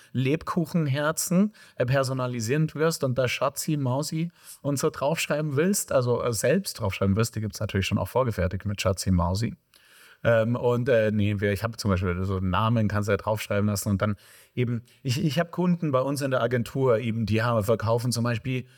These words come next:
Briefkästen, die sind dann, äh, oder Hausnummernschilder, die dann gra-, graviert sind. Und, äh, das ist auf jeden Fall was, wo ich im, im,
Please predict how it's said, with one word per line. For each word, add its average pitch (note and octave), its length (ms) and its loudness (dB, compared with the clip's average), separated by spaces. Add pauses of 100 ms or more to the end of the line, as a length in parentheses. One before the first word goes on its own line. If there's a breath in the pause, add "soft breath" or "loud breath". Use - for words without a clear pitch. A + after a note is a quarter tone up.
(240 soft breath)
Briefkästen, B2 920 0
die A2 100 0
sind A#2+ 200 0
dann, A#2 200 0
äh, A2+ 360 2
oder A2+ 480 2
Hausnummernschilder, A#2 800 2
die G#2+ 140 -2
dann A2 240 2
gra-, A#2 400 2
graviert A2 520 2
sind. G#2 520 4
Und, G2+ 400 2 (340 loud breath)
äh, A2 180 4
das G#2+ 200 2
ist A#2+ 120 0
auf G#2 160 2
jeden A2+ 200 2
Fall G#2+ 220 2 (120)
was, G#2+ 240 2
wo A2+ 100 4
ich G#2 120 2
im, A2 200 2
im, A2 800 0